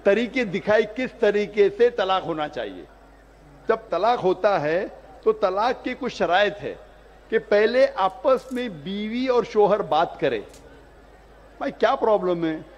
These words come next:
ऐसा नहीं कि बीवी नमक ज्यादा डाली खाने में, आपने बोला, "तलाक, तलाक, तलाक।" अब नमक नहीं ज्यादा पसंद तो बोलो बीवी को, "भाई नमक कम डालो",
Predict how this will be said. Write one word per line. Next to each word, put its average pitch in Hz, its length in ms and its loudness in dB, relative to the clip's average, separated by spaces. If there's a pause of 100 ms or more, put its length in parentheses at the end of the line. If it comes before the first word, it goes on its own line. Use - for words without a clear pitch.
(160)
ऐसा 202 280 4
नहीं 262 140 0
कि 254 80 4
बीवी 233 320 -2
नमक 226 280 2
ज्यादा 208 280 2
डाली 220 260 2
खाने 196 320 -4
में, 220 80 -2
आपने 202 180 0
बोला, 208 140 2
"तलाक, 202 280 0
तलाक, 190 220 0
तलाक।" 127 320 -2 (600)
अब 254 180 -8
नमक 196 280 0
नहीं 226 220 2
ज्यादा 240 260 2
पसंद 240 340 -2
तो 269 80 4
बोलो 262 300 4
बीवी 233 300 0
को, 196 180 4
"भाई 226 160 2
नमक 190 340 -2
कम 208 180 -2
डालो", 131 280 0